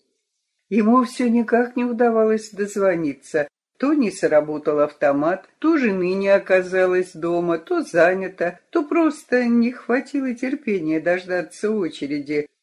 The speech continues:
то начинался фильм или интересная передача по телевизору. Ко всему, в одной кабине аппарат стал работать только на приём.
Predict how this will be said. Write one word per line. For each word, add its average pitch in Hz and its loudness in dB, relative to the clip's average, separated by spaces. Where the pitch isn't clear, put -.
то 311 0
начинался 170 -4
фильм 202 -6
или 247 0
интересная 170 -4
передача 143 -6
по - -14
телевизору. 151 -6
Ко 214 2
всему, 226 -2
в 170 -2
одной 196 2
кабине 196 0
аппарат 196 2
стал 254 -4
работать 220 -2
только 285 -4
на 262 0
приём. 208 -4